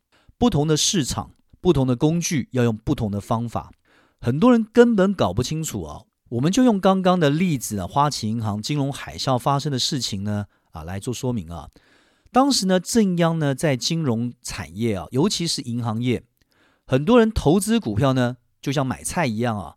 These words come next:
啊，喜欢挑便宜货啊。既然正央在金融业，那金融业呢大跌，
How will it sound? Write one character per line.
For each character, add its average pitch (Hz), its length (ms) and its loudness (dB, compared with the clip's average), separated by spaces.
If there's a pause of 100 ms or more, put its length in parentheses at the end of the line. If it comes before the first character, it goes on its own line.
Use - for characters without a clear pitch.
(380)
啊， 90 100 -12
喜 107 160 -8
欢 120 160 -4
挑 139 200 -4
便 104 240 -6
宜 113 120 -4
货 98 260 -8
啊。 65 140 -16 (340)
既 202 200 -2
然 127 300 0
正 196 280 0
央 165 180 0
在 160 220 -2
金 196 200 -2
融 143 240 -2
业， 147 320 -2 (100)
那 131 320 -4
金 190 200 -4
融 156 340 -2
业 185 200 0
呢 135 160 -2
大 156 260 0
跌， 113 320 -2